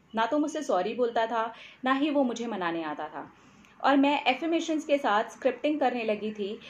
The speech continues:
पर मुझे हमेशा से उसके साथ inferior feel होता था। फिर एक बार हमारी बहुत ज़्यादा लड़ाई हो गई और उसने मुझसे कह दिया कि मैं अब कुछ भी invest नहीं करने वाला हूँ तुम पर,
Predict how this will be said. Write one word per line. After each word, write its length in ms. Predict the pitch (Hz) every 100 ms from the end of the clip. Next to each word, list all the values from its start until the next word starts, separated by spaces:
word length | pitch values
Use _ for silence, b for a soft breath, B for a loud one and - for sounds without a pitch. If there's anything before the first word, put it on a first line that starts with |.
| B B -
पर 160 | 349
मुझे 320 | 359 302 320 330
हमेशा 460 | 269 262 285 359
से 340 | 359 262 254 262
उसके 300 | 247 - 311
साथ 240 | 311 269 269
inferior 580 | 269 269 277 285 302 330
feel 240 | 330 214
होता 300 | 202 190 160
था। 320 | 156 147 - - B B B -
फिर 200 | 359 403
एक 280 | - 269 269
बार 160 | 262 294
हमारी 340 | 269 226 269
बहुत 320 | 214 214 254
ज़्यादा 240 | 254 196 214
लड़ाई 320 | 208 190 220
हो 180 | 233 190
गई 180 | 190 214
और 220 | - 285
उसने 260 | 285 262
मुझसे 340 | 277 233 - 254
कह 240 | 254 240
दिया 260 | 233 190 214
कि 220 | 220 269
मैं 260 | 240 240 247
अब 240 | 254 -
कुछ 200 | 311 302
भी 100 | 339
invest 480 | 330 226 214 247 -
नहीं 240 | 202 233 277
करने 300 | 208 196 180
वाला 200 | 170 180
हूँ 220 | 185 170
तुम 180 | 175 165
पर, 180 | 202